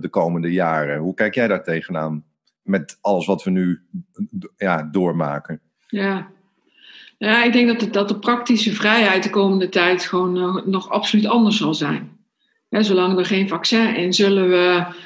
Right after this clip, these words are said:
Speaker 2: met dit virus te maken houden, denk ik, in meer of mindere mate.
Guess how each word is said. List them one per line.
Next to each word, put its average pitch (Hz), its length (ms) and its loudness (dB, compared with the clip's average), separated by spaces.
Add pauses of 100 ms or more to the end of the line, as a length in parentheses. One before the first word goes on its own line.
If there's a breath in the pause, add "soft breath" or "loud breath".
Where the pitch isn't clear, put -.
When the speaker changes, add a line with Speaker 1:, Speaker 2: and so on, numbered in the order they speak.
(120 loud breath)
Speaker 2:
met 185 140 0
dit 185 160 2
virus 202 420 4
te 175 80 2
maken 214 520 4 (100)
houden, 220 480 4
denk 220 240 4
ik, 285 200 -2
in 202 160 0
meer 214 180 4
of 214 80 0
mindere 208 300 4
mate. 214 560 0